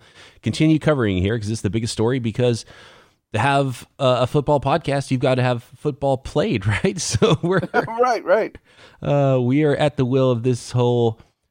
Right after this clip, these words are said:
Speaker 1: virus as well, man. Uh, it's crazy times we're living in. I, I do wanna tease tomorrow's episode. We're gonna have Brad Spielberger. He is one of the folks from over the cap dot com, and he's got some really good information on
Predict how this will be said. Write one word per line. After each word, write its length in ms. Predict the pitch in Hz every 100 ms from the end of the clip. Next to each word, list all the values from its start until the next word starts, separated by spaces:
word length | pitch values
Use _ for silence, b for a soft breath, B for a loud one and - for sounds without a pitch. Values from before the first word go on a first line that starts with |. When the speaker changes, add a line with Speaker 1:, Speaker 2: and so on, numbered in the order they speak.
| _
Speaker 1:
virus 420 | 104 110 104 104 -
as 220 | 98 82
well, 240 | 82 73
man. 300 | 69 80 78
Uh, 240 | 73 80 78
it's 200 | 82 92
crazy 260 | - 113 95
times 320 | 87 90 85
we're 120 | 78
living 320 | 78 85 82 78
in. 180 | 73
I, 280 | 69 90 80
I 20 |
do 120 | 113 170
wanna 160 | 285
tease 300 | - - 151
tomorrow's 480 | - 113 113 135 120
episode. 540 | 117 107 110 - 104
We're 80 | 98
gonna 100 | 113
have 320 | 107 85 -
Brad 240 | - 92 95
Spielberger. 720 | - 95 92 85 95 95 110 B B B
He 240 | - 107 107
is 160 | 95
one 160 | 90 107
of 60 | 95
the 80 |
folks 320 | 90 107 104 -
from 340 | - 101 92 -
over 260 | 120 139 139
the 100 | 117
cap 420 | - 117 113 - - 98
dot 360 | 98 82 -
com, 520 | - - 131 190 233 226 b b b -
and 240 | 113 107
he's 200 | 107 180
got 160 | 151 117
some 240 | - 98
really 200 | 104 104
good 140 | 95 95
information 580 | 90 90 87 87 90 87
on 640 | - 82 82 78 80 80